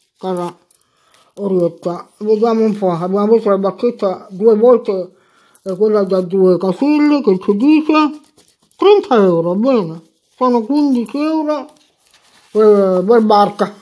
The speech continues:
<laughs> Bene, cara Orietta, grazie per la richiesta, con questo biglietto abbiamo preso trenta euro.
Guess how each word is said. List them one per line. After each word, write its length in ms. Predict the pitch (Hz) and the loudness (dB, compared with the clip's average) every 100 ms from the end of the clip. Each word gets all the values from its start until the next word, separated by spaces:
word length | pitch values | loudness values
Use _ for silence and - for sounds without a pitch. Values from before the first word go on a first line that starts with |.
| _ _ | _ _
<laughs> 480 | _ - 214 285 269 | _ -18 -12 -8 -8
Bene, 680 | 226 240 247 226 214 202 196 | -4 2 4 4 2 -2 -4
cara 260 | 208 220 220 | -2 -2 -2
Orietta, 640 | 208 196 190 - 202 180 - - - | -2 -4 -6 -10 -10 -10 -18 -20 -12
grazie 320 | - 254 240 233 | 2 2 4 2
per 140 | 226 | 4
la 100 | 240 | 2
richiesta, 720 | 262 285 403 381 294 - 233 | -2 0 2 4 0 -2 -2
con 140 | 214 214 | 0 -4
questo 260 | 247 277 | -4 -2
biglietto 400 | 240 277 302 302 | -2 -2 -4 0
abbiamo 320 | 262 233 233 | 0 2 0
preso 220 | 233 233 214 | 0 0 -2
trenta 400 | 208 214 208 196 | -2 -4 -2 -2
euro. 500 | 180 175 180 165 | -2 -4 -10 -16